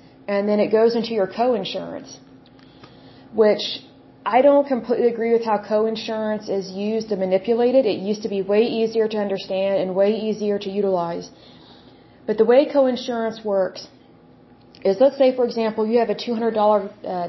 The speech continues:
deductible, which that's an awesome deductible 'cause it's super low. But let's say, for example, you go to the emergency room, you easily meet your two hundred dollar deductible. Normally, before the whole coinsurance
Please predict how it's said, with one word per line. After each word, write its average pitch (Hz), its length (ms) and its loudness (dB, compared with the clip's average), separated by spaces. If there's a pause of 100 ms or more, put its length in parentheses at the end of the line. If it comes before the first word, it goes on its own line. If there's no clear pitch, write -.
deductible, 185 520 -4
which 180 240 -6
that's 208 200 0
an 185 60 0
awesome 196 320 0
deductible 180 420 -6
'cause 175 140 -12
it's - 140 -10
super 190 260 -6
low. 180 280 -6 (640)
But 220 60 2
let's 233 180 2
say, 294 100 8
for 285 120 2
example, 220 640 0 (220)
you 226 100 -10
go 233 120 4
to 240 60 4
the 254 120 4
emergency 220 320 0 (120)
room, 196 180 2 (160)
you 202 100 -6 (140)
easily 226 260 2
meet 214 240 2
your 196 60 2
two 220 180 -2
hundred 220 200 0
dollar 208 340 4
deductible. 180 500 2 (1600)
Normally, 226 960 4 (380)
before 240 340 -2
the 233 60 0
whole 226 160 4 (100)
coinsurance 208 760 -2